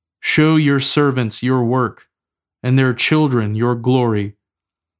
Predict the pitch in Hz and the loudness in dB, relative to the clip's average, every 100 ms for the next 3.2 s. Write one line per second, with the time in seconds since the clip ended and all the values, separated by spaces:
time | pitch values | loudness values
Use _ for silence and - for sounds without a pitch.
0 | _ _ _ _ 123 131 135 123 120 135 | _ _ _ _ 0 2 2 0 2 2
1 | 139 135 131 123 123 131 135 127 123 113 | 0 -2 -2 -2 0 2 2 2 0 0
2 | 123 123 123 117 123 117 - 123 117 104 | 0 0 -2 -2 -2 -2 0 0 0 -4
3 | - | -10